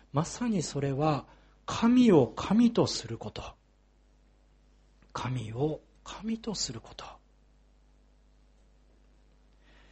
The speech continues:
「天にいらっしゃいます私たちの父よ、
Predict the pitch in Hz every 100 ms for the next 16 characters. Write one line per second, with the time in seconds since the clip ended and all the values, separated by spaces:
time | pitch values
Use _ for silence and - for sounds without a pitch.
0 | _ _ - - - _ _ _ _ _
1 | - 160 170 151 123 110 127 135 - 170
2 | 175 170 139 123 165 170 - 233 220 -
3 | 165 117 - - - 208 160 127